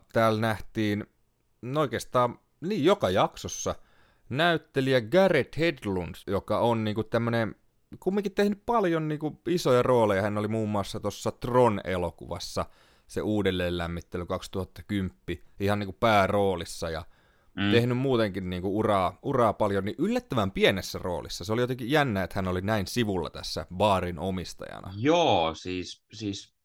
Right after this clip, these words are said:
Speaker 2: se, se oli sinänsä yllättävän pieni rooli, rooli häneltä, mutta, mutta silti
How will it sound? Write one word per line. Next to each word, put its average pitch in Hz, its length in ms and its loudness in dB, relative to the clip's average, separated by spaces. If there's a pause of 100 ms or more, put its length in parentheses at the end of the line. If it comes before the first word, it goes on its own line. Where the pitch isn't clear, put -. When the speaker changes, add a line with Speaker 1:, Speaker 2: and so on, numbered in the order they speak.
(120)
Speaker 2:
se, 135 240 2 (260)
se - 200 0
oli 165 180 4
sinänsä 147 440 2
yllättävän 101 600 2
pieni 85 360 2
rooli, 73 400 -2 (560)
rooli 76 520 -2
häneltä, 90 480 4
mutta, 85 400 -2
mutta 139 260 0
silti 123 480 0